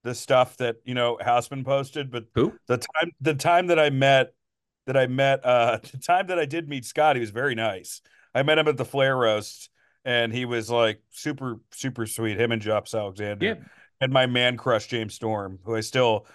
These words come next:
Speaker 1: takes my breath away, man. When that guy rolled up to me in his S U V and he leaned out, it was like Bradley Cooper in A Star Is Born. Keep going, Robert.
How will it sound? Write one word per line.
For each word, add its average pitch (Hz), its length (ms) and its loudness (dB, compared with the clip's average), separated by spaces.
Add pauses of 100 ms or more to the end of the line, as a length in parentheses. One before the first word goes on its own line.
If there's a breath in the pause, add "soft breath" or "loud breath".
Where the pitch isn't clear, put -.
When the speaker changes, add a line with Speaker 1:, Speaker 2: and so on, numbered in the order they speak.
(200 soft breath)
Speaker 1:
takes 175 260 -2
my 151 100 2
breath 123 320 -2
away, 104 180 -4
man. 104 280 -10 (240 loud breath)
When 131 140 -2
that 180 140 4
guy 170 260 6 (140)
rolled 139 280 2
up 143 140 2
to 147 80 -8
me 139 220 -2
in 131 100 -2
his 113 140 -4
S 123 220 -2
U 123 140 -6
V 120 320 -2
and 107 180 -8 (360)
he 127 120 -2
leaned 123 300 0
out, 120 200 6
it 123 60 0
was 113 100 -2
like 117 200 -4
Bradley 120 400 0
Cooper 120 400 -6
in 110 60 -4
A 104 40 -8
Star 104 320 -4
Is 95 80 -10
Born. 92 380 -12 (260 soft breath)
Keep 127 160 -6
going, 98 300 -2
Robert. 92 420 -8